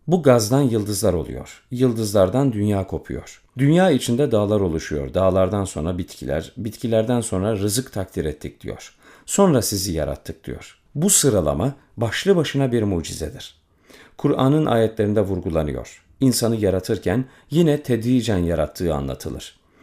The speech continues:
Yani meselenin aslı Adem altmış metre boyunda çamurdan heykel olarak yaratıldı, içine ruh üflendi değildir. Bunlar hep mecazdır.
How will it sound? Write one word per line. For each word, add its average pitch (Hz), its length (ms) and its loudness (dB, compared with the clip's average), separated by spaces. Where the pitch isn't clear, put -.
Yani 135 260 6
meselenin 123 600 4
aslı 104 400 0
Adem 131 460 4
altmış - 420 -2
metre 107 320 -2
boyunda 90 340 0
çamurdan 117 480 0
heykel 107 320 0
olarak 82 380 0
yaratıldı, 76 580 -2
içine 123 380 0
ruh 131 300 -2
üflendi 110 440 -2
değildir. 85 480 -4
Bunlar 160 300 2
hep 180 180 -2
mecazdır. 98 800 -4